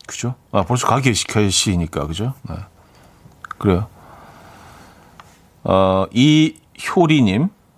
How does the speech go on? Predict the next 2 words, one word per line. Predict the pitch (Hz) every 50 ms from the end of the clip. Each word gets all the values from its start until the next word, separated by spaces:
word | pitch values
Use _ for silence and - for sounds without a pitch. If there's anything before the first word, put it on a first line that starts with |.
| _ _ _ _ _ _ _ _ _ _ _ _ _ _ _ _ -
음, | 95 92 85 82 80 78 80 104 - - - - - - _ _ _ _ _ - - - - - - - - - _ _ _
본명이신가? | - 95 98 104 104 95 87 80 - - 76 71 92 123